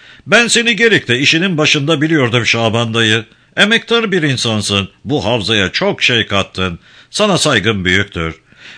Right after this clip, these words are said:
Ben şu anda buraya ne yapmak istediğinizi anlamaya geldim." "Bizi niye bu hale soktunuz?" diye kükredi Şaban dayı.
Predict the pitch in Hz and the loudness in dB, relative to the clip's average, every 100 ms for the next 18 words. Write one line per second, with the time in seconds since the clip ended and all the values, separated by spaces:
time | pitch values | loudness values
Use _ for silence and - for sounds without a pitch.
0 | - 175 208 - 220 196 208 202 180 101 | 0 2 2 0 0 0 0 2 0 0
1 | 123 202 156 147 139 139 147 104 101 98 | 0 0 0 -2 -2 -2 0 2 2 0
2 | 135 131 123 143 131 156 139 98 90 90 | 0 -2 -2 0 0 2 2 2 2 -2
3 | 87 85 _ _ _ _ _ _ _ _ | -4 -8 _ _ _ _ _ _ _ _
4 | _ - 73 104 90 90 107 101 90 90 | _ -8 -4 -2 0 0 0 0 2 2
5 | 90 85 101 85 101 98 85 87 92 - | 2 0 -2 -2 -2 -2 -2 2 2 2
6 | 110 - 95 95 - 85 82 87 82 80 | -4 -2 -2 0 0 -2 -2 -2 -2 -4
7 | 78 78 | -4 -4